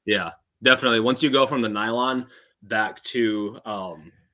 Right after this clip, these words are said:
the regular, you know, the comp ropes, the, the brown ropes, it feels like you got Velcro on your hands. You're like, "I don't even have to squeeze. I just have to, like, touch my hands,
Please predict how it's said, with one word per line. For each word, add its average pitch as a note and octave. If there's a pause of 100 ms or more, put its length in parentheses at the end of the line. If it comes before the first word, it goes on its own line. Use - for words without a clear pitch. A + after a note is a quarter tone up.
(360)
the G2
regular, G#2
you G2+
know, F#2+
the F#2
comp G#2+
ropes, G#2
the, F#2+
the F#2+
brown G2+
ropes, A2
it G2+
feels B2
like G2+
you G#2+
got F2+
Velcro F#2+
on E2+
your E2+
hands. E2+
You're F#2
like, F2+
"I G#2+
don't A2+
even G#2
have G2+
to -
squeeze. G2
I F2
just F2+
have F#2
to, -
like, F2
touch -
my F#2
hands, F#2